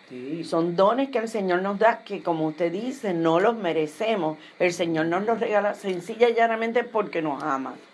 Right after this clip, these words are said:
Speaker 1: No,
Speaker 2: porque
Speaker 1: no
Speaker 2: no hay de
Speaker 1: hacemos
Speaker 2: otra.
Speaker 1: ningún tipo de transacción para merecerlo,
Speaker 2: Ujú.
Speaker 1: simplemente Él los ha puesto a nuestra disposición y nos los regala.
Speaker 2: Exacto.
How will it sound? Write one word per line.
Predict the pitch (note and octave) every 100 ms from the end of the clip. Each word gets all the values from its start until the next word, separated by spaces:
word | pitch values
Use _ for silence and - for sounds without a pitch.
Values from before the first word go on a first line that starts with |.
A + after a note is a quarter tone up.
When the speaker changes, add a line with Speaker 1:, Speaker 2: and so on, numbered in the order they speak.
| -
Speaker 1:
No, | B2 C3
Speaker 2:
porque | -
Speaker 1:
no | D#3
Speaker 2:
no | C#3+
hay | D3+
de |
Speaker 1:
hacemos | D#3 F3+ F#3
Speaker 2:
otra. | F#3+
Speaker 1:
ningún | E3 C#3+ D#3+ E3
tipo | G3 G3 F#3+
de | F3 D#3
transacción | D3+ C#3+ C#3 - B2+ - F3 G3 G#3
para | F3 D#3
merecerlo, | C#3 C3+ B2+ - A3+ A3 G3 F#3+
Speaker 2:
Ujú. | F3+ G3 G#3 G#3+
Speaker 1:
simplemente | E3+ D#3+ D#3+ F3+ F3 F3 F3 D#3 C#3+ - -
Él | E3+ G3+
los | G3 F#3
ha | -
puesto | G3 F#3+ F#3+
a | E3+
nuestra | E3 D#3+ D#3+
disposición | E3 - E3+ F#3+ F3 G#3 G#3 -
y | G3+ G3+
nos | F#3 F3 D#3+
los | D3+ C#3+
regala. | B2+ B2 A#2+ A#2 -
Speaker 2:
Exacto. | E3+ D#3+ D#3+ C#3+ - -